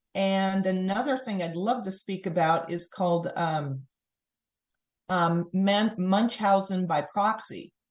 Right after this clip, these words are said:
But anyway, Q three is the authority figure. When an authority figure comes on the screen and endorses a product,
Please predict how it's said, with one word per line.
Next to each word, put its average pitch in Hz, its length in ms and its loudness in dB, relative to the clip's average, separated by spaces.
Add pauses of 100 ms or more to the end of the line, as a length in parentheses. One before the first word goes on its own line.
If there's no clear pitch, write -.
But 175 100 -2
anyway, 190 400 -2
Q 233 220 0
three 226 520 0 (580)
is 214 260 2
the 208 100 2
authority 196 420 0
figure. 104 480 -8 (320)
When 247 160 4
an 226 120 4
authority 262 460 2
figure 202 380 -2
comes 214 360 2
on 196 200 2
the 175 80 0
screen 160 800 -4 (440)
and 185 440 0
endorses 185 840 0
a 170 60 -6
product, - 680 -2